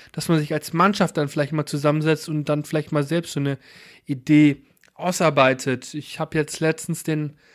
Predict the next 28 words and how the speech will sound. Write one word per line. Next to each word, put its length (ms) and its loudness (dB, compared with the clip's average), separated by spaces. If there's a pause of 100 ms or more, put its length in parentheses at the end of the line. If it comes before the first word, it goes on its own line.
(180)
fantastischen 800 -2
Podcast, 800 0
ähm, 440 -2 (1080)
fünfzig 380 0
plus 200 -2
zwei 180 4
gehört, 240 2
großer 300 -6
Fan. 340 -2 (500)
Dort 340 -2
hat 220 -12
Bastian 600 0
Oczipka, 760 2 (800)
ähm, 500 2
auch 340 2 (120)
erzählt, 800 0
dass 160 -6
er 80 -2
damals 400 -2
in 60 -6
der 100 -6
Abstiegssaison, 800 -2
dass 180 -8
man 120 -2
sich 160 -10
da 160 -4
mal 240 0
so 360 0